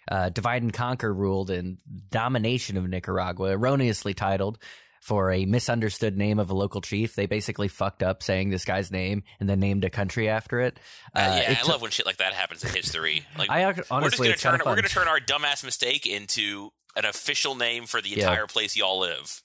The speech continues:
Speaker 1: If you can't hide it, feature it. But, uh, it took about, it took over a century for them to actually, like,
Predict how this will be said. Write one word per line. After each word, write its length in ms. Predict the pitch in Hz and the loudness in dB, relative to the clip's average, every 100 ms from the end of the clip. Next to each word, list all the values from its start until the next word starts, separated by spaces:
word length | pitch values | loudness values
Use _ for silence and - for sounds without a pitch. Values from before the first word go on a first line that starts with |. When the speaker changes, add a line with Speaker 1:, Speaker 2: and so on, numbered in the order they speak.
| - | -4
Speaker 1:
If 140 | 117 | -2
you 80 | 135 | -2
can't 260 | 151 147 120 | -2 0 0
hide 240 | 104 101 | 0 0
it, 180 | 90 - _ - | 0 -4 _ -4
feature 360 | 110 90 87 | -2 -2 -2
it. 180 | 85 - _ _ _ _ _ 127 | -4 -6 _ _ _ _ _ 0
But, 220 | 117 110 | 2 2
uh, 160 | 107 104 | 2 2
it 160 | 147 | 0
took 180 | 185 190 | 0 0
about, 340 | 151 135 123 - | 0 2 2 2
it 160 | 147 | -2
took 180 | - 170 | 0 0
over 280 | 131 113 107 | 2 2 2
a 40 | |
century 540 | 92 101 87 - 87 87 | 0 -2 -4 -6 -8 -6
for 160 | - | -4
them 220 | 92 87 92 | -2 -2 -2
to 80 | |
actually, 420 | 92 90 - 92 87 | -4 -4 -4 -2 -2
like, 180 | 87 | -4